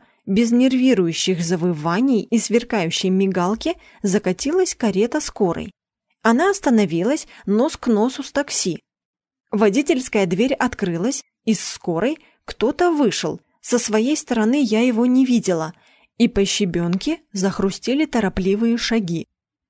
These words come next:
Я затормозилась, предполагая, что сейчас из такси в медицинский транспорт будут перегружать какого-то больного. А этому важному делу не стоит мешать. Я могу и подождать немного.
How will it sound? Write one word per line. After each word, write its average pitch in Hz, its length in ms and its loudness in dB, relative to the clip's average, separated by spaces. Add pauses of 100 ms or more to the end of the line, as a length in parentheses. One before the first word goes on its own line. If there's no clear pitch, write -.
(180)
Я 202 300 2
затормозилась, 247 960 0 (280)
предполагая, 208 760 0
что - 220 -4
сейчас 220 500 -2
из 202 140 -4
такси 240 440 -4
в 294 40 -6
медицинский 214 760 0
транспорт 254 680 -4
будут 233 440 -4
перегружать 208 800 0
какого-то 233 540 -2
больного. 226 720 0 (440)
А 196 160 -2
этому 220 340 2
важному 196 500 0
делу 233 340 0
не 277 160 2
стоит 202 380 0
мешать. 190 460 -4 (420)
Я 214 220 0
могу 269 300 2
и 254 60 0
подождать 254 640 0
немного. 185 560 -2